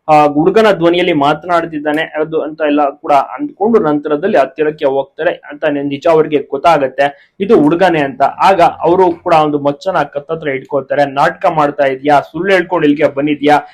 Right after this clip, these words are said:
ನೀನು ಗಂಡ್ಸು ಅಂತ ಈಗ ನಮಗೆ ಗೊತ್ತಾಗ್ತಾ ಇದೆ. ಏನಕ್ಕೆ ಇಲ್ಲಿಗೆ ಬಂದಿದೆ? ಏನ್ ನಿನ್ ಪ್ಲಾನ್?" ಹಾಗೆ ಹೀಗೆ ಅಂತೇಳಿ ಕಂಪ್ಲೀಟ್ ಆಗಿ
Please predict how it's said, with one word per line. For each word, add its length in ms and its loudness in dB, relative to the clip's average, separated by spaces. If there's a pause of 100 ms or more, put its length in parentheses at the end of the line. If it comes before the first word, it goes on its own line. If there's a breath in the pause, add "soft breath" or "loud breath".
(160 loud breath)
ನೀನು 120 4
ಗಂಡ್ಸು 380 2
ಅಂತ 160 0
ಈಗ 200 2
ನಮಗೆ 280 -2
ಗೊತ್ತಾಗ್ತಾ 560 2
ಇದೆ. 220 0
ಏನಕ್ಕೆ 380 0
ಇಲ್ಲಿಗೆ 200 0
ಬಂದಿದೆ? 340 -2
ಏನ್ 300 -2
ನಿನ್ 180 -8
ಪ್ಲಾನ್?" 280 0
ಹಾಗೆ 280 -4
ಹೀಗೆ 160 -2
ಅಂತೇಳಿ 260 -6
ಕಂಪ್ಲೀಟ್ 640 -2
ಆಗಿ 380 2